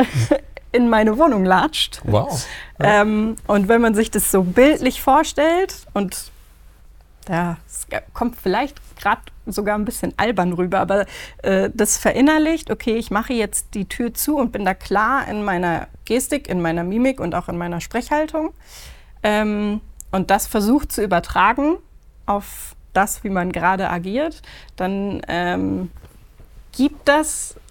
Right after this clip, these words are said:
Speaker 1: eine Sicherheit, die ich, glaub ich, äh, ja, allein von meinem Wesen her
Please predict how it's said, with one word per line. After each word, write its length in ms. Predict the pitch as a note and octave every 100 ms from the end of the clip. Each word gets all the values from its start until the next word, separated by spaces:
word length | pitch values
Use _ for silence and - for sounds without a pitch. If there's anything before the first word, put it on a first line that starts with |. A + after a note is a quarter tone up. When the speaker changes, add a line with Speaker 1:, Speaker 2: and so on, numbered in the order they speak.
| G#3
Speaker 1:
eine 180 | G#3
Sicherheit, 640 | G3+ C4+ C4+ A#3+ B3 A#3+ A#3+
die 80 | A3+
ich, 160 | G#3
glaub 280 | - F#3+ F#3
ich, 400 | G#3 G#3 - -
äh, 520 | - F#3+ F#3+ F#3 F#3 F#3+ - - -
ja, 420 | F3 E3 F3 F3 F3+ - -
allein 840 | - F#3 F3+ F#3+ A#3 B3 B3+ A3+ - - -
von 240 | - F#3
meinem 280 | F#3 F3+ E3+
Wesen 360 | G3+ B3+ A3+
her 440 | G#3+ G3 G3 G3+